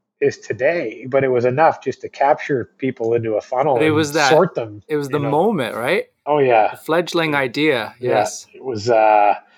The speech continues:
Speaker 1: it was, I mean, I, I'll never forget that moment. I remember just sitting there, um, that evening as we la-, we sent the email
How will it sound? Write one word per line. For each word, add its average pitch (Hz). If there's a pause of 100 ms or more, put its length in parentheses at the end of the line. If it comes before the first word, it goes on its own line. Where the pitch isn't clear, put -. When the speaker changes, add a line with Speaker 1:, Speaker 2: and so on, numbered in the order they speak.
(760)
Speaker 1:
it -
was, 135
I 135
mean, 127
I, 123
I'll 147
never 180
forget 156
that 135
moment. 147
I 139
remember 151
just 165
sitting 170
there, 139 (720)
um, 127
that 135
evening 139 (320)
as 117
we 123
la-, 131
we 135
sent 139
the 135
email 127